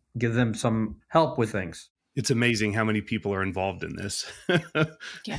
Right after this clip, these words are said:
Speaker 2: It's just never ending.
Speaker 3: So guys,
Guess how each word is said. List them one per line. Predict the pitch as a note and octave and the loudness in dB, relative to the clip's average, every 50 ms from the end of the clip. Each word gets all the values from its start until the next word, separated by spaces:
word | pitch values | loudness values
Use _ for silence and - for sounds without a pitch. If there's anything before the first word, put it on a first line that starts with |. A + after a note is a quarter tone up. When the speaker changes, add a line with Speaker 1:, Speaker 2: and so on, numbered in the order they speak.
| - - | -2 -2
Speaker 2:
It's | B2+ A2+ - - | -2 -2 -2 -2
just | - A2+ G2+ F#2+ - - - | -2 -2 -2 -2 -6 -10 -6
never | G2+ G#2 G#2+ A2 G#2+ G2+ G#2 | -4 -2 -2 -2 -2 -2 -2
ending. | G2+ G2+ G2 G2 G2+ F#2+ F#2+ F#2 F2 E2+ _ _ _ _ _ _ _ _ _ _ _ _ _ _ _ _ _ _ _ _ _ _ _ _ _ | -2 -2 -2 -4 -4 -4 -6 -6 -10 -12 _ _ _ _ _ _ _ _ _ _ _ _ _ _ _ _ _ _ _ _ _ _ _ _ _
Speaker 3:
So | - - - A#3+ A3+ | -8 -6 -2 -2 2
guys, | G#3 G#3 F3 D3+ C#3 C#3+ D3 - - | 4 4 4 4 4 2 -2 -4 -8